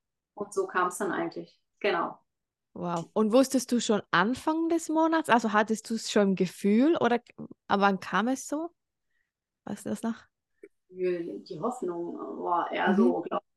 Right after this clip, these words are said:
Speaker 1: ich.
Speaker 2: Mhm.
Speaker 1: Aber das Gefühl hatte ich dann, als ich gesehen habe,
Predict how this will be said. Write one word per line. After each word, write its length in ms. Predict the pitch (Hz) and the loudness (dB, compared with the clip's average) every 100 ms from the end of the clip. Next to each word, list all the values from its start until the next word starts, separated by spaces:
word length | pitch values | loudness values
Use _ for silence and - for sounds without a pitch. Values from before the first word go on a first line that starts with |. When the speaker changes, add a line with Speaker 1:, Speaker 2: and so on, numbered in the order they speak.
| _ - | _ 0
Speaker 1:
ich. 80 | |
Speaker 2:
Mhm. 120 | 208 320 | 2 2
Speaker 1:
Aber 200 | 359 - _ _ | -2 -10 _ _
das 100 | - _ | -20 _
Gefühl 260 | 262 302 262 | 6 8 8
hatte 160 | 233 - | 4 -2
ich 160 | - | 0
dann, 260 | 196 233 277 | 2 4 4
als 220 | 220 226 | 2 0
ich 180 | 226 - | -6 -16
gesehen 480 | 185 190 220 233 220 | -6 0 2 2 2
habe, 540 | 208 208 208 208 | 2 4 4 4